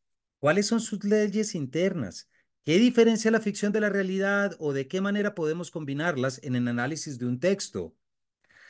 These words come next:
Desde las categorías clásicas de un texto literario pudimos comprender sus límites en cuanto a invención literaria.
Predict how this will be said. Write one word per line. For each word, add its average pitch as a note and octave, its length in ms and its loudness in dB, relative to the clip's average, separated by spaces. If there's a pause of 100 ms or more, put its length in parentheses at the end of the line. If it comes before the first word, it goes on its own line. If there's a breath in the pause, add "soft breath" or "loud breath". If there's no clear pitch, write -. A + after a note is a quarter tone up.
(280 soft breath)
Desde A2+ 240 0
las B2 120 4
categorías C3 540 2
clásicas G3+ 460 2
de C#3+ 60 -2
un C#3 60 -2
texto D#3 240 -4
literario F#3+ 640 0
pudimos D3+ 380 -6
comprender C3 500 -2
sus C3 260 -8
límites F#3 680 0
en G#3 160 -2
cuanto D3 420 -2
a C3 80 0
invención A2+ 580 -4
literaria. C3 540 -4